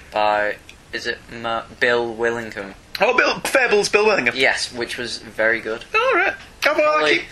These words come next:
Speaker 2: I keep being told I should try out Fables,
Speaker 1: It
Speaker 2: and I never have.
Speaker 1: It was probably the best miniseries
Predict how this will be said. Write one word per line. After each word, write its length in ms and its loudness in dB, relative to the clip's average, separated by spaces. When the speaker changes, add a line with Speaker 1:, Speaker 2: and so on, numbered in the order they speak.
Speaker 2:
I 100 2
keep 200 0
being 160 0
told 240 2
I 20 2
should 180 2
try 320 2
out 220 0
Fables, 300 2
Speaker 1:
It 200 0
Speaker 2:
and 100 -2
I 40 0
never 180 2
have. 280 0
Speaker 1:
It 60 0
was 120 -2
probably 260 2
the 60 -4
best 300 2
miniseries 1000 0